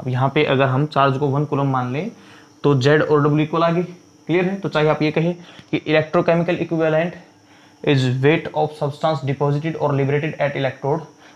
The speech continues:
when one coulomb charge passed or when one ampere current is passed for one second, that weight is called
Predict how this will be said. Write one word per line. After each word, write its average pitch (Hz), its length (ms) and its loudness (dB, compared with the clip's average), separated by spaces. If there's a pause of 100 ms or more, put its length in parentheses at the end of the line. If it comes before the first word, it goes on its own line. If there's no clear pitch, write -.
(100)
when 139 260 2 (340)
one 160 160 4
coulomb 160 240 0
charge 147 320 0
passed 117 320 -8
or 180 160 4 (520)
when 147 300 4 (380)
one 202 220 4
ampere 170 320 0
current 165 320 -4
is 147 260 -6
passed 156 320 2
for 160 140 4 (180)
one 143 180 0 (300)
second, - 420 -10 (480)
that 147 280 4
weight 151 240 4
is 139 120 2
called 139 300 2